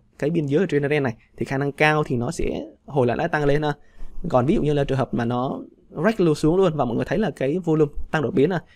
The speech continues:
thì mọi người có thể là stop loss hoặc là mọi người có thể là short khi mà cái đường giá của B T C thì nó đã có thể, có thể nó đã rách xuống cái hộp ở trong cái mô hình H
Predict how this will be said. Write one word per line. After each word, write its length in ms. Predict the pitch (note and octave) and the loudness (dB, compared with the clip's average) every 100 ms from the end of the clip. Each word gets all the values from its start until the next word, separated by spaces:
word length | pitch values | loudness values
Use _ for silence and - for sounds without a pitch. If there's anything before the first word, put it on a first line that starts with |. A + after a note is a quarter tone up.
| _ - | _ -4
thì 80 | |
mọi 60 | A#2+ | -2
người 100 | A#2 | -2
có 100 | D#3+ | 4
thể 100 | - | 6
là 80 | B2 | 6
stop 220 | A#2+ D3+ | 2 -2
loss 140 | F3 G#3 | -2 0
hoặc 160 | F3 | 0
là 80 | A2 | 0
mọi 140 | A#2 B2 | 0 -2
người 80 | |
có 120 | A2+ - | -2 -2
thể 80 | |
là 140 | - A2 - _ _ B2 | -2 -4 -8 _ _ -8
short 220 | A#2+ G3 G3+ - | -2 0 0 -6
khi 200 | - E3+ | -2 0
mà 180 | D3 B2 | 0 -2
cái 180 | B2+ | 0
đường 220 | F3 C#3 B2 | 0 0 0
giá 220 | B2+ D3 | 0 0
của 100 | C#3 | -2
B 40 | |
T 80 | C3+ | -2
C 180 | C#3+ C#3 | 0 0
thì 100 | B2 | -2
nó 100 | B2+ | -4
đã 200 | D#3+ - - C4+ | -6 -8 -14 -12
có 80 | G#3+ | -10
thể, 160 | - - - - _ - | -6 -8 -10 -20 _ -6
có 80 | F#3+ | -4
thể 120 | D#3 | -2
nó 80 | E3+ | -4
đã 180 | D#3 | -2
rách 180 | F3+ A#3 | 0 -2
xuống 380 | - - D#3+ F#3+ | -4 -4 -2 0
cái 100 | G#3 | -2
hộp 180 | E3+ C3+ - _ | -2 -2 -8 _
ở 120 | - | -10
trong 220 | C#3+ D3+ D3 | -4 -2 -2
cái 100 | E3+ | -2
mô 100 | F3+ | -2
hình 100 | |
H 40 | C#3+ | -4